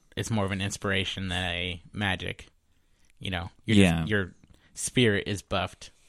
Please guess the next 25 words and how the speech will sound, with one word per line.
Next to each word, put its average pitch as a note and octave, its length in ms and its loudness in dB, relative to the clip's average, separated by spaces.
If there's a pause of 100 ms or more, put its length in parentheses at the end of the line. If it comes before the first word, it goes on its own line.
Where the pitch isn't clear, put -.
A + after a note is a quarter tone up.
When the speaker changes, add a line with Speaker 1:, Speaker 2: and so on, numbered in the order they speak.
(340)
Speaker 2:
What A2+ 120 4
Speaker 1:
which E3+ 100 10
Speaker 2:
about, D#3+ 440 2 (420)
what C#3+ 180 6
if G#3+ 120 4
we F#3+ 60 2
changed C3 540 0
Core A2+ 320 2
Radiance? F#2 680 0 (280)
Because A2+ 240 2
Core F3 200 4
Radiance, D3 560 2 (220)
nobody's B2+ 460 8
picking D#2 300 0
it, D2 140 -2 (260)
and F2+ 120 4
it's - 80 0
'cause F#2 140 -2
they F#2+ 60 4
have F#2 100 2
a D#2+ 60 0
burst G2+ 340 0
heal, D#2 340 -2 (260)
and F2 480 6
Martyr F#2 640 6